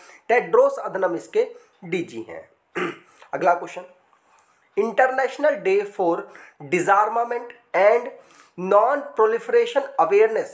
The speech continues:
हम कब observe करते हैं? तो फ़ाइव मार्च को हम इसे observe करते हैं। ध्यान रखिएगा, United Nation General Assembly के द्वारा ट्वेंटी ट्वेंटी वन में इसे announce किया गया था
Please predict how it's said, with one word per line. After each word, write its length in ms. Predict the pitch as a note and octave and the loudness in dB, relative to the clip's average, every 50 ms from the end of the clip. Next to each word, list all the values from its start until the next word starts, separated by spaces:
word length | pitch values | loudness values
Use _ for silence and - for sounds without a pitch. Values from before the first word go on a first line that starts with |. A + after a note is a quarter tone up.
| - | -6
हम 140 | - E3 E3+ | -6 -4 0
कब 100 | E3+ F3+ | 2 4
observe 380 | G3 F#3+ F#3+ F#3 - G3 F#3+ E3 | 4 4 4 2 0 -2 -2 0
करते 340 | E3+ F3 F3 F3+ - F#3+ E3+ | 0 -2 -2 -2 -4 -6 -4
हैं? 360 | E3 F3 F3 E3+ F3 F3 - - - - - _ _ | -2 0 0 0 0 -2 -6 -14 -20 -20 -20 _ _
तो 60 | E3+ | -10
फ़ाइव 360 | E3 - - G3 G3+ B3+ C#4 - - - | -10 -2 0 2 2 2 0 -4 -6 -2
मार्च 280 | - F#3+ F#3+ G3 F#3+ - | 2 2 2 2 0 -4
को 140 | - - F#3+ | -2 0 0
हम 120 | F3+ F#3 | 2 0
इसे 180 | F3 F3+ - F#3 | -2 -4 -2 0
observe 360 | D3+ D3 D3 - F3 F3 F3+ - | -2 -2 0 -2 -4 -4 -2 -4
करते 340 | - D#3 - - - G#2 F#2+ | -6 -6 -6 -8 -12 -14 -14
हैं। 320 | - - F#2+ E2 E2 - _ _ _ _ _ _ _ _ C3 | -14 -14 -14 -16 -16 -16 _ _ _ _ _ _ _ _ 0
ध्यान 240 | B2+ C#3 D#3 E3 F#3 | 2 2 2 2 0
रखिएगा, 640 | F3+ - F#3 F3 E3+ F#3 F#3 F#3+ F#3 F3+ - - - - _ _ _ - | -2 -4 -6 -2 2 4 4 4 2 0 -6 -12 -20 -20 _ _ _ -6
United 500 | D3+ F#3 G3+ G#3+ G#3 A3+ A3 - C4+ C4 | -4 0 4 4 4 4 2 0 -4 0
Nation 360 | B3 A#3+ A3 G#3+ - A#3+ A3 F#3 | 2 2 2 2 2 -2 0 2
General 280 | F3+ E3+ F3 F3+ F3+ | 2 2 2 2 2
Assembly 360 | F3 - F#3+ E3+ E3 D#3+ E3 | 0 0 -2 -2 -2 -2 -4
के 140 | D#3+ F#3 D#3+ | -2 -2 0
द्वारा 540 | C#3+ D3 D3+ E3 E3+ F3 F3+ F#3 F3+ - - - - _ _ _ _ _ _ | 2 2 4 4 6 4 4 2 0 -6 -14 -20 -20 _ _ _ _ _ _
ट्वेंटी 320 | - B3+ A#3+ A#3+ A#3+ C#4+ C#4 | 0 0 0 0 -2 -6 -2
ट्वेंटी 340 | - C4+ C4 C4 C4 C4 A#3+ | 2 2 2 2 0 -4 -10
वन 240 | F3+ - G#3 G#3+ | -2 0 2 2
में 140 | - B3 A#3+ A#3 | 4 2 2 0
इसे 180 | G#3+ - A3+ | 2 0 0
announce 340 | F#3+ F3 E3 E3+ F#3 - - | 2 2 2 0 0 -2 -6
किया 260 | - - E3 F3 F3 | -12 -2 2 2 2
गया 220 | F#3 F3 E3+ E3+ E3+ | 4 4 4 2 4
था 480 | E3+ F3+ F3+ F3+ F3+ F3 - - - | 2 2 4 4 4 2 -2 -8 -18